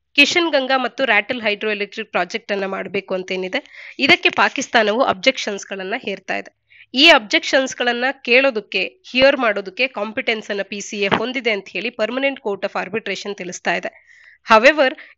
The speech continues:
ಇಂಡಿಯಾ ಅನ್ನುವಂಥದ್ದು ಇದು ರಿಜೆಕ್ಟ್ ಮಾಡ್ತಾ ಇದೆ Court of Arbitra-, Arbitration in a Constitution ಅನ್ನ, asserting that ಇದು ಇಂಡಸ್ ವಾಟರ್ ಟ್ರೀಟಿಯ ಪ್ರಾವಿಷನ್ಸ್ ಗೆ ವಿರುದ್ಧವಾಗಿ ಹೋದಂತಾಗುತ್ತೆ ಅಂತ ಹೇಳಿ ಭಾರತ ಇದನ್ನ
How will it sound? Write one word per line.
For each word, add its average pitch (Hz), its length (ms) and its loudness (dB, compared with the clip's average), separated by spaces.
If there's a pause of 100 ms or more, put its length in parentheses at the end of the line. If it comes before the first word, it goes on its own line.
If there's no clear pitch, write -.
ಇಂಡಿಯಾ 311 380 4
ಅನ್ನುವಂಥದ್ದು 233 920 -4
ಇದು 240 200 0
ರಿಜೆಕ್ಟ್ 311 460 2
ಮಾಡ್ತಾ 240 340 4
ಇದೆ 220 420 0 (160)
Court 311 260 8
of - 20 -18
Arbitra-, 233 540 2
Arbitration 233 800 4
in 202 100 -4
a 226 40 -6
Constitution 196 680 -6
ಅನ್ನ, 190 140 -6 (400)
asserting 277 460 2
that 277 200 2 (300)
ಇದು 254 360 2 (300)
ಇಂಡಸ್ 330 460 4
ವಾಟರ್ 240 560 4
ಟ್ರೀಟಿಯ 247 480 0
ಪ್ರಾವಿಷನ್ಸ್ 220 720 0
ಗೆ 226 140 -2
ವಿರುದ್ಧವಾಗಿ 254 680 0
ಹೋದಂತಾಗುತ್ತೆ 214 840 -2
ಅಂತ 208 160 -4
ಹೇಳಿ 202 240 -8
ಭಾರತ 208 400 -2
ಇದನ್ನ 208 280 0